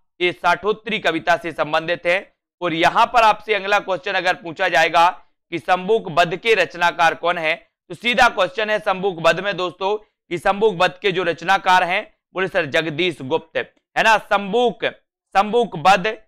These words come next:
जगदीश गुप्त, ये क्वेश्चन कई बार आया है। शंबुक बध के रचनाकार कौन है, तब आपका उत्तर चला जाता है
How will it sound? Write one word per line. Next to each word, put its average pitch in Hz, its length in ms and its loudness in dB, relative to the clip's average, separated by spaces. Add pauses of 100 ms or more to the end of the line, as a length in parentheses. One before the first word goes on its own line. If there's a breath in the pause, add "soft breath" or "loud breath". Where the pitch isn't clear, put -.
(200)
जगदीश 175 520 -2
गुप्त, 175 300 -6
ये 190 140 0
क्वेश्चन 180 420 -4 (120)
कई 185 180 0
बार 190 220 4
आया 160 260 6
है। 135 180 -2 (380)
शंबुक 208 300 0
बध 180 260 -2
के 190 100 -2
रचनाकार 170 560 0
कौन 185 240 -2
है, 180 200 -4 (360)
तब 170 140 2
आपका 170 300 2
उत्तर 170 300 -4
चला 151 240 0
जाता 147 320 0
है 151 180 2